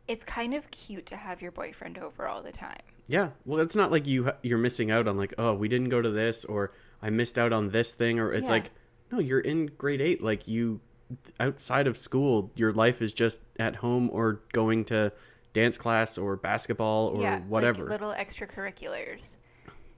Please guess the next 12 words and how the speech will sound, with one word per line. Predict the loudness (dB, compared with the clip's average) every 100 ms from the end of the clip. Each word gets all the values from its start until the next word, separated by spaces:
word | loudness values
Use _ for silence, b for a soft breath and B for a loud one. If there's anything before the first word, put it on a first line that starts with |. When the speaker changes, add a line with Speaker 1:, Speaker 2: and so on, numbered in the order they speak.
| -16
Speaker 1:
So, | -8 -2
like, | -2 -2 -8 -16 -20 -20 _ _ _ _ _ _ _ _ -8 2
I | 4 6
feel | 4 -2 -2
like | -2
my | 0 -2
parents | -2 -8 -8
would | -12
probably | -6 -4 -4
have | -10 -10
a | -10
problem | -10 -8 -8 -10 -10 -12